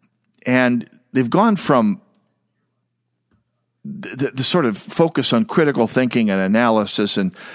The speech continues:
taking things apart on their own merit and, and, and relative objectivity that they had when I was a student, and gone to this, uh, ba-, extremely top-down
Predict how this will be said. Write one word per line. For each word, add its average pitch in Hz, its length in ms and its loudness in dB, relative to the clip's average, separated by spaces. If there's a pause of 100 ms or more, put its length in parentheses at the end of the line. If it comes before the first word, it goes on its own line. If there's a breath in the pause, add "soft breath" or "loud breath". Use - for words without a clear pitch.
(140)
taking 131 320 0
things 117 200 0
apart 107 300 -2
on 101 80 0
their 104 160 2
own 104 220 2
merit 135 340 2
and, 101 100 -4
and, 101 220 -4
and 98 180 -4
relative 127 360 -2
objectivity 113 680 0
that 110 120 -6
they 120 100 -6
had 143 440 -4
when 135 200 -4
I 139 100 2
was 135 180 -2
a 110 100 -6
student, 104 360 -6 (360 loud breath)
and 233 240 0
gone 156 320 2
to 185 140 0
this, 143 400 0 (720 loud breath)
uh, - 40 -12 (1300)
ba-, 170 500 -2
extremely 208 800 2
top-down 120 800 0